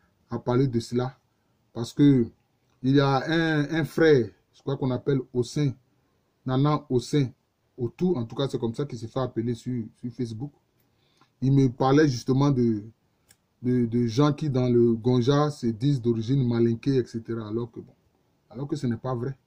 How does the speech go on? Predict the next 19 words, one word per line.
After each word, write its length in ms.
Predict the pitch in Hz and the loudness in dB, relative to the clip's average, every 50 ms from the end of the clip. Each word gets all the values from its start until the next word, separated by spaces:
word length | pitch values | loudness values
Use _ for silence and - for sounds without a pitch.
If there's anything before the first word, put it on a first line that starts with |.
| _ _ _ _ _ _ _ _ _ _ _ _ _ _ _ _ _ _ | _ _ _ _ _ _ _ _ _ _ _ _ _ _ _ _ _ _
Voilà, 140 | _ - 123 | _ -20 -20
c'est 140 | - - 113 | -18 -18 -14
ça 200 | - - 147 156 | -8 -6 -8 -6
qui 260 | - - 117 107 101 107 | -6 -8 -8 -8 -8 -10
m'a 160 | 110 104 104 | -10 -10 -8
amené 260 | 110 110 107 117 131 | -8 -6 -6 -4 -4
à 80 | 127 117 | -6 -6
faire 160 | 117 - 123 | -8 -10 -10
cette 200 | - - 120 117 | -8 -8 -10 -10
vidéo-là, 520 | 107 107 104 101 110 113 117 110 113 117 - _ _ _ _ _ _ _ _ _ | -10 -14 -12 -8 -4 -4 -4 -4 -4 -10 -16 _ _ _ _ _ _ _ _ _
pour 180 | - 117 117 | -6 -2 -2
recadrer 460 | 123 117 117 - 117 117 117 135 139 | -2 -2 -2 -4 -6 -4 -2 -2 -2
les 120 | 123 113 110 | -2 -2 -4
choses, 520 | - - 139 127 117 113 - - - _ _ _ | -6 -4 -2 -2 -2 -4 -8 -20 -20 _ _ _
voilà, 340 | - - 175 151 147 - _ _ _ _ _ _ _ _ _ _ _ _ _ _ _ | -20 -20 -20 -20 -20 -20 _ _ _ _ _ _ _ _ _ _ _ _ _ _ _
pour 340 | - 117 117 120 117 120 139 _ _ _ _ _ _ _ _ | -6 -4 -4 -4 -4 -6 -8 _ _ _ _ _ _ _ _
faire 200 | - 147 147 131 | -2 0 0 0
voir 520 | 113 110 127 147 147 143 143 143 143 147 - _ _ _ _ _ _ _ _ _ _ _ | 0 2 2 2 2 2 0 -2 -4 -6 -12 _ _ _ _ _ _ _ _ _ _ _
réellement 800 | 127 120 120 113 123 127 135 139 135 135 131 135 139 147 151 | -18 -12 -8 -4 0 2 4 4 4 4 4 4 2 2 0